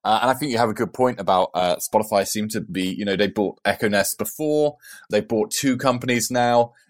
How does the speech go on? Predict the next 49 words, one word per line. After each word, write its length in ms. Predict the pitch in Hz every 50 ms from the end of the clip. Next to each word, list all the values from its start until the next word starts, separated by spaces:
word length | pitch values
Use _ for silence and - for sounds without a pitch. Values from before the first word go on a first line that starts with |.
| _ _
It's 200 | - 139 139 -
surprising 420 | - - - 165 180 185 185 175 143
it's 180 | 120 110 -
not, 200 | - 123 117 - -
I 80 | 107
mean, 180 | 110 107 107 - -
in 100 | - 123
a 60 | 113
sense 320 | - - 131 117 104 - -
that 200 | 117 107 - - - _ - -
we've 240 | - 107 117 110 110
talked 300 | - - 131 143 131 120
about 220 | 117 104 95 87
European 340 | 98 104 104 98 - 101 95
companies 380 | 87 110 104 95 101 98 90 -
buying 320 | - 101 101 101 98 90
others, 420 | 82 98 104 107 101 85 87 - - - - - - _
mainly 440 | 98 101 110 113 120 117 110 104 101
in 80 | 95
terms 260 | - - 107 98 87
of 80 | 92 -
corporations, 840 | - - 104 - - 95 107 135 180 160 - - 90 87 85 - - - - _ _
but 80 | - 110
actually 380 | 135 139 - - 135 110 92 - 104
startups 680 | - - - - 127 139 156 143 104 87 - - - -
buying 240 | 104 101 98 98 -
other 180 | - 101 87
startups 500 | - - - 110 110 110 107 95 - -
and 80 | - 101
European 360 | 104 107 107 - 110 95 92
startups, 340 | - - 104 98 98 98 -
that 160 | - 92 -
doesn't 280 | - 120 127 127 127 -
happen 420 | - 113 104 95 - 104 92 92 - - - - - - _
that 160 | - 113 110 -
regularly. 560 | 107 123 - - - 110 90 71 62 57 53 - - - _ _
But 80 | 110 123
when 120 | 151 180
you 60 | 165
think 280 | - - 156 151 - -
about 220 | - 107 95 -
Spotify, 380 | - - 113 110 107 - 95 90
they're 80 | 98
so 200 | - - 143 135
far 440 | 135 - - - 127 117 117 113 104
ahead 400 | 95 - - 113 107 104 - -
of 160 | - 90 -
any 260 | - 90 101 101 92 92
other 300 | 98 95 - 98 87